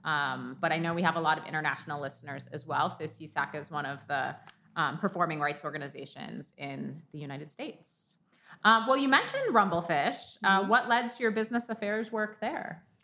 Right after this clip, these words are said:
Speaker 2: So we were going through the process at the time at C sach of, of looking at a number of different companies in the space. C sach then was in that buying phase.
Speaker 1: Mm-hmm.
Speaker 2: Um, and there were so many things, like, so many different libraries that were coming across. And at the same time,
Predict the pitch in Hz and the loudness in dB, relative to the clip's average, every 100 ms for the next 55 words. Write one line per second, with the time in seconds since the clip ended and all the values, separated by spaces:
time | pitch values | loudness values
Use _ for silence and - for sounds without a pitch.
0 | - _ _ - 277 254 220 262 294 302 | -20 _ _ -2 6 8 8 4 4 6
1 | 320 - 202 214 202 214 196 190 196 190 | 6 4 8 8 8 10 12 12 12 10
2 | 190 190 196 180 180 175 170 - 170 - | 6 4 2 0 2 6 6 6 4 6
3 | 175 165 175 - 175 170 165 - 180 180 | 4 4 -2 -2 2 4 4 2 0 0
4 | - 160 - 151 151 151 156 - - 180 | -6 -8 0 4 4 2 -2 0 0 2
5 | 202 254 381 339 226 175 165 170 202 208 | 2 4 8 10 10 8 8 8 8 8
6 | 202 214 208 190 196 214 208 208 208 - | 6 0 4 4 6 4 4 2 0 0
7 | 220 220 - - 185 208 180 185 175 165 | 2 2 2 -4 0 6 6 8 6 6
8 | 165 165 - _ _ _ 190 185 180 175 | 6 4 0 _ _ _ 8 10 10 8
9 | 160 151 160 180 208 254 302 330 - 175 | 6 6 6 4 4 4 4 2 -4 -6
10 | 180 170 170 175 160 160 - 190 185 185 | -6 -4 6 8 8 6 4 6 6 4
11 | - 269 262 247 190 180 180 202 180 170 | 4 8 10 10 6 4 4 6 6 4
12 | 160 - 254 247 196 175 180 175 170 170 | 0 4 6 8 6 4 4 6 8 8
13 | 170 170 170 160 175 - 175 175 165 160 | 6 4 4 0 0 2 4 4 2 2
14 | 170 165 165 175 170 180 - 208 202 202 | 6 8 8 4 -4 -4 -2 2 2 4
15 | 185 175 180 | 6 6 4